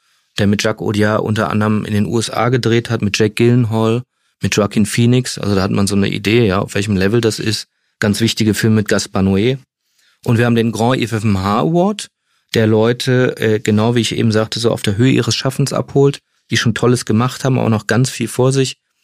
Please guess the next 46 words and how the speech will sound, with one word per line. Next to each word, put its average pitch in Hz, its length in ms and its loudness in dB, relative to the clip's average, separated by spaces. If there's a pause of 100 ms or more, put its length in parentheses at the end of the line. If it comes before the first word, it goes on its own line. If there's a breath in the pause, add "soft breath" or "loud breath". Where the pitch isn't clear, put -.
(200)
Und 101 100 0
das 107 100 2
ist 120 200 -2
dieses 120 240 0
Jahr 110 160 0
Alice 110 280 -2
Winocourt. 156 640 0 (320)
Das 113 160 -2
ist - 40 -10
wirklich 120 280 0
eine 117 140 2
der 107 160 2
wichtigsten 120 520 -4
gegenwärtigen 110 920 0
französischen 107 520 0
Filmemacherinnen. 95 840 -2 (460)
Aber 107 200 2
um 117 160 0
da 113 120 2
nochmal 113 240 2
auf - 100 -6
deine 104 180 0
Frage 117 300 -2
zurückzukommen 120 640 -2
mit 107 100 0
dem 104 140 2
Star, 123 500 -2 (560)
ähm, 107 240 2
das 110 120 -2
ist - 40 -4
ja 101 100 0
auch 110 120 -6
ganz 113 260 0
wichtig, 120 360 -2
dass - 200 -4
wir 113 80 2
einen 98 120 0
Kameramann 135 640 2
auszeichnen. 123 760 -2
Letztes - 340 -4
Jahr 104 100 2
mit 101 180 0
Bettina 104 280 0
Bohkämper 104 480 0
eine 95 120 0
Produzentin, 120 720 -2